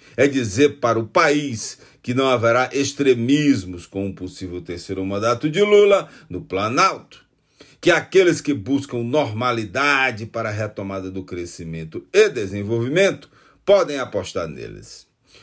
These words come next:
O pacote Lula-Alckmin está sendo montado para ser um elixir, uma poção mágica da democracia. A diferença do remédio para o veneno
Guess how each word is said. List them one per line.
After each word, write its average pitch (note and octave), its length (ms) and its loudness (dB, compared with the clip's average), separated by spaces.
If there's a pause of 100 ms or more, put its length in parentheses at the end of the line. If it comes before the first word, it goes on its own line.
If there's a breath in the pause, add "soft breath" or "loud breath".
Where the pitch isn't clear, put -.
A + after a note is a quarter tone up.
O A#2 100 -4
pacote D3+ 640 2
Lula-Alckmin A2 960 2
está C#3+ 200 -2
sendo C3+ 300 -2
montado A#2 880 -2
para F#2+ 280 -6
ser G#2 180 -10
um F#2 160 -6
elixir, F2 600 -10 (300 soft breath)
uma G2 160 -6
poção G2 480 -6
mágica F#2+ 800 -4
da F2 140 -6
democracia. D#2+ 960 -12 (580 loud breath)
A E2 80 -4
diferença B2 840 0 (340 soft breath)
do C#3 200 2
remédio C3+ 680 2
para A#2 280 2
o - 20 6
veneno E3+ 720 2